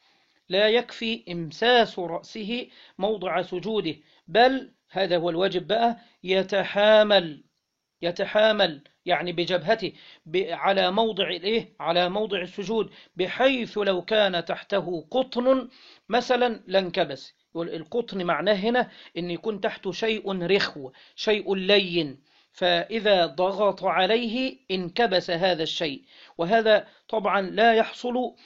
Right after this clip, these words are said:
إلا إذا إيه؟ إلا إذا كان الإنسان يتعمد، آه، أن يجعل ثقل جسده على رأسه، آه، بحيث إن جبهته،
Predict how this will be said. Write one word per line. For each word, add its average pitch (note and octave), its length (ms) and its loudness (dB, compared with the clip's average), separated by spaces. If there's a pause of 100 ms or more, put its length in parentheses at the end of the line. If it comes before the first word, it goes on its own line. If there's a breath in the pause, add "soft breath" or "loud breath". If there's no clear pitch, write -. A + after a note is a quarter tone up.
(240 soft breath)
إلا G3+ 300 2
إذا F#3+ 300 0
إيه؟ G#3 340 -2 (240 soft breath)
إلا F#3+ 380 0
إذا G3 360 0
كان G3+ 340 0
الإنسان F3+ 680 -4
يتعمد، G3 880 -2 (400 loud breath)
آه، E3+ 320 -2
أن F#3 320 -4
يجعل F3 680 0
ثقل E3+ 800 0 (180)
جسده A3 580 0 (300 loud breath)
على G3 400 4
رأسه، F3+ 420 0 (720)
آه، F3 160 4
بحيث G#3+ 480 -4
إن F#3+ 300 -4
جبهته، F#3 540 0